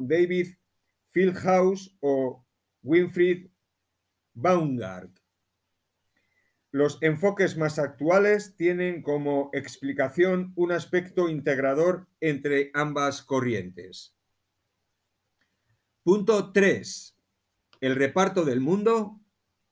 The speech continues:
África, Asia y el Pacífico. Punto tres uno.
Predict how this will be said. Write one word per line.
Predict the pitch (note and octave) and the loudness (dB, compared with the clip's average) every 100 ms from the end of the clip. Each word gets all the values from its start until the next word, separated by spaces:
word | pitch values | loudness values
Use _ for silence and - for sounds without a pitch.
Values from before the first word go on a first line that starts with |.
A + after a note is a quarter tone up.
| _ _ | _ _
África, | D#3 F3 G3 F#3+ G3 G3 F#3+ - - - | -4 0 0 0 2 0 0 -6 -16 -6
Asia | F3 F3+ G3 G3 F#3+ F#3+ - | -4 -2 2 2 2 -4 -8
y | D#3 D3 | -2 0
el | C3+ | 0
Pacífico. | C#3 - D#3 - G2 - E2+ - _ _ _ _ _ _ _ _ | 0 0 0 -2 -10 -12 -18 -20 _ _ _ _ _ _ _ _
Punto | D3+ D#3 C3+ B2 | -2 -2 0 -2
tres | A#2+ G#2+ - - | -2 -4 -4 2
uno. | F3+ G3+ A3 G#3 | 4 4 -2 -4